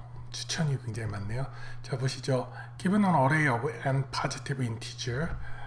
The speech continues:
어, 정수형이, 음, 양의 정수 n이 주어, n의 어레이가 주어지고요. 그리고 양의 정수 s가 주어진다고 합니다.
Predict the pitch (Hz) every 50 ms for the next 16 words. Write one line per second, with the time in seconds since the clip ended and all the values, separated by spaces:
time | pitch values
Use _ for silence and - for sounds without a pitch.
0 | - - - - 139 131 131 131 135 131 - 131 143 165 165 - 208 214 214 208
1 | 202 196 202 - - - - - - - - - 180 196 185 185 180 - - -
2 | - - 151 131 143 156 185 202 196 180 - - 135 135 147 147 - - 165 160
3 | - - - 151 143 143 151 170 160 151 135 - 123 120 123 131 - - - -
4 | - - 151 151 156 165 180 190 196 196 - 123 127 127 139 135 127 120 120 113
5 | - - 127 113 104 - - 110 - - 135 170 185 185 - - - - - -
6 | - - - - - - - 127 113 - - 120 117 120 120 120 117 117 113 117
7 | 110 120 135 131 127 135 127 120 - - 131 113 107 - - - 160 139 147 135
8 | 127 - 123 110 104 - 110 104 107 107 104 107 123 143 156 151 135 - - -